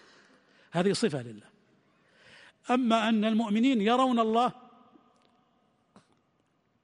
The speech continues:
فهذا جانب آخر، فلذلك العلماء رحمهم الله تعالى يثبتونه نظراً لأن المعتزلة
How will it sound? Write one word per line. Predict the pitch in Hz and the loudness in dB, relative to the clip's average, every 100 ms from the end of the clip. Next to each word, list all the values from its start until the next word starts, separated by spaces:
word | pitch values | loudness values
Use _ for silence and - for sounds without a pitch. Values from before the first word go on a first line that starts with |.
| _ _ _ _ _ _ _ _ _ | _ _ _ _ _ _ _ _ _
فهذا | 160 180 190 | -2 0 0
جانب | 165 185 202 175 - - _ _ _ _ _ _ _ _ 196 | 0 0 -2 -6 -14 -20 _ _ _ _ _ _ _ _ 0
آخر، | 180 147 147 - - _ _ _ _ _ _ _ _ _ _ _ _ _ _ _ | 0 0 -8 -12 -20 _ _ _ _ _ _ _ _ _ _ _ _ _ _ _
فلذلك | 175 165 185 165 | -4 0 0 0
العلماء | 160 170 180 170 | -2 0 0 -2
رحمهم | 160 170 156 | -4 -4 -4
الله | 156 156 147 | -4 -4 -6
تعالى | 147 170 185 | -4 -4 -2
يثبتونه | 170 - - - 202 202 196 220 247 - _ _ _ _ _ _ _ _ - _ | -4 -6 -10 -6 -2 0 0 0 -4 -10 _ _ _ _ _ _ _ _ -20 _
نظراً | 165 196 175 165 | -2 0 2 2
لأن | 143 156 196 185 165 | 0 -4 -2 0 0
المعتزلة | 156 156 156 - 202 208 208 202 | 0 -4 -4 -4 -2 -2 -2 -4